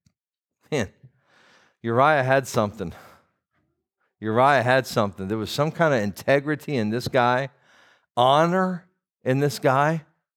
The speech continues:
And we continue to read, David didn't just, like, kind of give <laughs> up,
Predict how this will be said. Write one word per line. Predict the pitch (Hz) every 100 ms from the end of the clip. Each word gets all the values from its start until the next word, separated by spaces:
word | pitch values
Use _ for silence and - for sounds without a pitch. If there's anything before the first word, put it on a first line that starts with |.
| _ _ _ _ _ _ _ _ _ _ _ _ _ _ _ _ _ _ _ _ _ _ _ _ _ _ _ _ _ _ _ _ _ _ _ _ -
And | 170 165
we | 175
continue | - 165 - 196 214
to | 170
read, | 156 190 170 131
David | 135 165 165 160
didn't | 143 160 151
just, | 147 151
like, | 139 123
kind | 151 139
of |
give | 127 127
<laughs> | 113
up, | 160 147 127